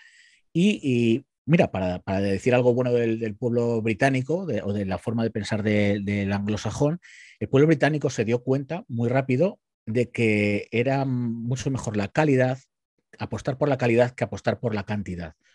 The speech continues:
porque por la cantidad ya no podía frente a nuevas superpotencias, sobre todo después del mundo, después de la descolonización, etcétera. Entonces, a-,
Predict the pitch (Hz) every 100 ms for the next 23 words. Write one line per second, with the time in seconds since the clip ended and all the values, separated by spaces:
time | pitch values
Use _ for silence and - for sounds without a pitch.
0 | _ _ 113 110 107 107 104 98 110 120
1 | 127 127 123 107 127 87 - - 101 101
2 | 101 110 110 113 113 110 98 120 127 127
3 | 113 104 120 120 - 117 123 - - 117
4 | 107 110 117 117 117 113 - 117 117 113
5 | 107 - 107 107 113 110 120 117 127 127
6 | 131 - _ _ 120 104 123 120 147